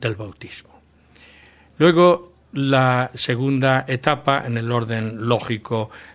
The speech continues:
establecido, eh, por, eh, nuestro obispo,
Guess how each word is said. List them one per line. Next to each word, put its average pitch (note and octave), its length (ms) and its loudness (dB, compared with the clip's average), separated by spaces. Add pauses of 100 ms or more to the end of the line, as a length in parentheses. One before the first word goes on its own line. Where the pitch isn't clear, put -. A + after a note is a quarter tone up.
establecido, A2+ 1040 -4
eh, A2+ 340 -6 (120)
por, A2 260 -12
eh, G#2+ 320 -12
nuestro G2+ 380 -10
obispo, C#3+ 460 -4